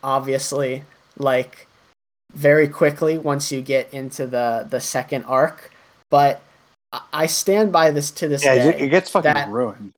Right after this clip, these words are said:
Speaker 1: although, right, is that although there, it was flawed, I do think that when they're in Aincrad in the original game, I do think that there is legitimate promise, and it was actually very an exciting series.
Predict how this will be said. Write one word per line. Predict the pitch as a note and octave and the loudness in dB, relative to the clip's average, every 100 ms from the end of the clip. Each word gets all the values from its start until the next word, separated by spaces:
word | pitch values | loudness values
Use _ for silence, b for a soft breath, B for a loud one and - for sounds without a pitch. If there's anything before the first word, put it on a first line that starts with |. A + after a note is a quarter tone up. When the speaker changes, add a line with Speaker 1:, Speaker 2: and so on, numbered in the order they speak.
| - | -2
Speaker 1:
although, | D#3 D#3 E3+ F3 | 0 4 6 6
right, | D#3 D#3 C#3 | 6 4 2
is | D3+ D3 | 0 0
that | D#3 - | -2 2
although | D#3 D#3 E3+ F#3+ G#3+ G#3 | 0 2 2 4 4 2
there, | F3 E3 D#3 D#3 | -2 -2 0 -2
it | D#3+ D#3+ | -6 -6
was | D#3 C#3 | -6 -8
flawed, | - - C#3 C3 G#2+ A#2+ D3 _ b b - | -12 -12 -4 -4 -4 -8 -12 _ b b -2
I | D3+ | 0
do | D3 F3 | 2 2
think | F3+ F#3 E3+ E3 D3 | 2 0 -2 -2 -6
that | D3 C#3 C3+ - _ | -2 0 -2 -8 _
when | - D3 E3+ F3 | -8 -2 -2 2
they're | E3 C#3+ | 2 2
in | D3 D3+ | -2 -4
Aincrad | C#3+ C#3 C#3 C#3+ C#3 C3+ B2+ | -4 -6 -10 -8 -6 -6 -6
in | C#3 C#3+ | -6 -2
the | C#3+ | 0
original | C3+ C3+ D3 B2+ | 0 -4 -4 -6
game, | A#2 B2+ A2+ A#2 - | -8 -8 -8 -12 -6
I | C3+ | -4
do | C3 D3+ | 0 0
think | D3 D#3 C#3+ D3 | 0 -2 -2 -2
that | B2+ C3 | -4 4
there | C3+ B2+ B2 | 6 6 2
is | C3 B2 A#2+ - - b b | -2 -4 -4 -8 -12 b b
legitimate | C3 C3+ C3 D3+ D3+ D3 C3 - | -6 -6 2 2 4 2 0 -4
promise, | - C#3 C#3 B2+ B2 - - | -4 0 2 0 -4 -6 -10
and | C#3+ C3+ | -8 -8
it | B2+ | -6
was | C3 B2+ - - _ - | -4 -4 -6 -12 _ -8
actually | C3 C#3 - - C3+ B2+ A#2+ | -4 -4 -6 -2 0 0 -4
very | B2+ C3+ C3 C3 B2 C#3 b b b _ _ - - - | 0 4 4 2 -4 -10 b b b _ _ -20 -16 -6
an | C#3+ | -4
exciting | B2+ - - D3 D3 C#3+ C3 | -4 -4 0 4 4 4 0
series. | - D3 C3 B2 B2 D3 | -4 -2 -2 -2 -6 -12